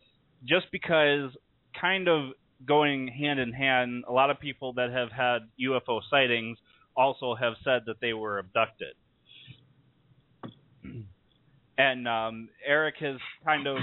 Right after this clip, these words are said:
<clears throat> touched a little bit on the alien abductions within Christian beliefs as well last show, but we'll get way more into that this, uh, this coming show after our first break here. But we wanted to touch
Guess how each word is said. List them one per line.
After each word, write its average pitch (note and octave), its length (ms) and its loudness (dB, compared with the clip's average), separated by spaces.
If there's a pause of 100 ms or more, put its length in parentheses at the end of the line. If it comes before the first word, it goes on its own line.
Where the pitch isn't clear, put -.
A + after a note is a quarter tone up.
(140)
<clears throat> - 220 -20
touched D3+ 420 -4
a C3+ 60 -10
little C#3 180 -4
bit C3 260 0
on B2 500 2 (300)
the B2+ 200 2
alien C3 240 0
abductions B2 640 0 (500)
within C3+ 580 0 (420)
Christian D3 380 0
beliefs B2+ 360 0
as A#2+ 100 -6
well B2+ 260 6
last B2+ 320 4
show, B2 220 -6
but A#2 200 -4
we'll A#2 140 -6
get A#2+ 160 -4 (160)
way C#3 180 4
more C3 260 -2
into B2 220 -8
that A#2 180 2 (200)
this, A#2+ 140 2 (840)
uh, G#2 320 4 (360)
this B2+ 160 -6
coming C3 380 -2
show B2 220 2
after A#2+ 400 0
our A2+ 380 -2 (120)
first B2 240 -6 (180)
break A#2 320 0
here. A2+ 200 0
But A2+ 140 -2
we A#2+ 100 2
wanted B2+ 340 2
to A#2+ 80 0
touch B2+ 280 0